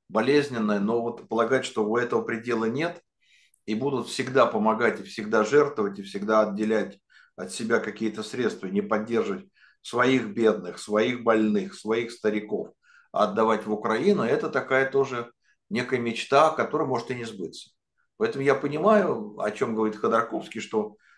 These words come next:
рассчитывать на бесконечную поддержку не получается, и в итоге, конечно, в Украину заставят идти на какой-то компромисс. Возможно, я не прав, но я об этом говорил еще в прошлом году, когда я,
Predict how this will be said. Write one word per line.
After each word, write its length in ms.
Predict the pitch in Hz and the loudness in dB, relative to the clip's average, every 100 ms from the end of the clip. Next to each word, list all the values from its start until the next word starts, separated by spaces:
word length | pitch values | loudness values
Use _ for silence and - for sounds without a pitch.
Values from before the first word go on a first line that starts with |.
| _ | _
рассчитывать 560 | 104 107 156 151 117 - | -4 -2 -4 -4 -4 -4
на 80 | 110 | -4
бесконечную 720 | 110 - 127 131 - 110 101 | -2 -2 0 -2 -4 -6 0
поддержку 480 | 110 113 107 - 104 | -2 0 -2 -2 -4
не 180 | 107 113 | -2 -2
получается, 840 | 107 110 107 151 185 - 113 - _ _ _ _ | -2 -2 -2 -2 -2 -6 -12 -14 _ _ _ _
и 200 | 101 110 | -4 -2
в 120 | 107 113 | -2 -4
итоге, 320 | 170 180 175 | -4 -2 -2
конечно, 440 | 135 131 143 135 | -2 0 0 -2
в 60 | 117 | -4
Украину 400 | 117 110 143 147 | 0 2 2 0
заставят 640 | 123 127 - 127 98 - | -2 0 4 6 4 0
идти 240 | - - 107 | -10 -6 -4
на 120 | 101 | -4
какой-то 400 | 101 104 107 101 | -4 -6 -8 -6
компромисс. 540 | 101 98 104 135 - _ _ _ _ - | -8 -6 -6 -6 -10 _ _ _ _ -4
Возможно, 380 | 110 190 190 131 | -2 -2 -2 0
я 160 | 131 | 0
не 100 | 127 | 0
прав, 360 | - 190 175 - | 2 4 4 2
но 180 | 131 123 | -2 0
я 160 | 165 | 2
об 120 | 175 | 2
этом 240 | 160 139 127 | 0 -4 -4
говорил 300 | 123 131 120 | 0 0 0
еще 160 | 120 | -4
в 60 | 113 | -6
прошлом 320 | 127 123 107 | -6 -4 -2
году, 280 | 117 117 117 | 0 0 -2
когда 300 | 110 101 107 | -6 -2 0
я, 300 | 107 101 | 0 0